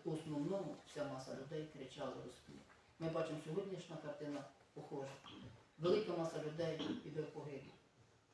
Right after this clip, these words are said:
Небагато сьогодні, правда, якщо взяти по областях, по районах,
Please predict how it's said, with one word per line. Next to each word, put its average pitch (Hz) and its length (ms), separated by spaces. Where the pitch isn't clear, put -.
Небагато 208 540
сьогодні, 143 220
правда, 147 400
якщо 165 200
взяти 160 260
по 151 140
областях, 147 580
по - 80
районах, 202 420